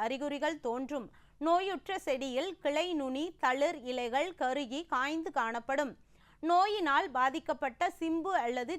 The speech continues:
கிளைகளில் கருப்பு புள்ளிகள் தோன்றும். பாதிக்கப்பட்ட மிளகாய் பழங்களில் சிறு சிறு கருப்பு நிற புள்ளிகளை உண்டாக்குகின்றன. நாளடைவில் நோய் முதிர்ச்சி அடையும் பொழுது இப்பகுதிகள்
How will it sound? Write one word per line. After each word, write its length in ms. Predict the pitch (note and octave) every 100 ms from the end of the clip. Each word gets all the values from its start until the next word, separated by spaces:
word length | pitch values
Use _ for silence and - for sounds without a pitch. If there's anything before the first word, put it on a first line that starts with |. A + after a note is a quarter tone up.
| -
கிளைகளில் 560 | D#4+ F4 D4+ C4 F4 F4
கருப்பு 360 | C#4+ D4+ F#4+ D#4+ -
புள்ளிகள் 500 | D4 D#4+ D#4 E4+ -
தோன்றும். 380 | A3+ A3+ E4+ C4 - - - - B3
பாதிக்கப்பட்ட 840 | C#4 C#4+ F4+ - D4+ C#4 A3+ F4+ C4
மிளகாய் 500 | C4+ D#4 F4 F4+ D4+
பழங்களில் 540 | C4 B3+ B3+ A3 C#4+ G4 -
சிறு 240 | F#4+ F#4 G4
சிறு 240 | F4+ C#4+ E4 F4 -
கருப்பு 340 | D4 F#4+ - D#4+
நிற 120 | C4+ D4+ -
புள்ளிகளை 480 | C4+ D4 C#4 A#3+ D#4+ C#4+
உண்டாக்குகின்றன. 880 | B3 C4+ B3+ C4+ A3+ G3+ C#4 D4 A#3+ - - - - -
நாளடைவில் 680 | E4 E4+ F#4 D4+ C4+ C#4+ F4+ C4
நோய் 200 | C#4+ F#4 E4
முதிர்ச்சி 380 | B3+ D4+ - E4+
அடையும் 300 | C4+ C4 C4+ A3
பொழுது 300 | G#3 G3+ F#4 A4+ - _ D4
இப்பகுதிகள் 600 | D#4 - D#4+ F#4+ F#4 D#4